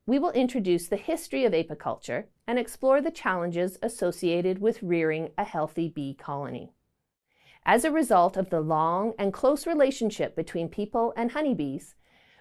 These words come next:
we understand a lot about the fascinating biology of these social insects. In this module, we'll uncover some of the mysteries of honeybee biology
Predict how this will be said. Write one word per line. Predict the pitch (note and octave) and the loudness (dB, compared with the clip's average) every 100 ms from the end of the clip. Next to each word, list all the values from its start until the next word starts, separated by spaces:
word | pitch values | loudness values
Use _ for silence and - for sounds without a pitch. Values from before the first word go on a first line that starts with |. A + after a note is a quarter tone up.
| - | -4
we | F3+ | -2
understand | - A3 C4 - G3 E3+ | 2 2 0 0 0 2
a | D3 | 0
lot | D#3 F#3 D3 - | 6 6 6 0
about | D#3+ D#3+ | -2 -2
the | D3+ | -4
fascinating | - F3 G3 - A3 A3 A#3 | -2 0 0 0 2 2 2
biology | A3 A3 G3 D#3+ D#3+ D#3 - | 4 4 4 2 0 -4 -4
of | D#3 | -2
these | D#3+ G#3 | -2 -2
social | - D3+ - D#3+ | -2 -4 -4 -6
insects. | D3+ C#3 C3+ B2 - - _ _ _ _ _ _ - - - | -6 -12 -12 -12 -16 -20 _ _ _ _ _ _ -20 -20 -4
In | G#3+ | 0
this | A#3 G#4+ - | 4 2 2
module, | F3 D3 D3+ C#3+ F3+ - | 2 2 2 0 0 0
we'll | A#3+ B3+ | 4 4
uncover | C4 C#4+ G#3 F#3+ G#3 | 4 2 2 4 4
some | - F#3+ | 2 0
of | F#3 | 0
the | E3+ | 0
mysteries | D#3 G3+ B3 - D3+ D3+ | 0 0 0 -2 -2 0
of | E3 | -4
honeybee | - F3+ G3 G3 | -4 0 0 0
biology | G3 F3 E3 C3 C3+ - B2+ A#2+ | 2 2 4 0 -2 -8 -10 -12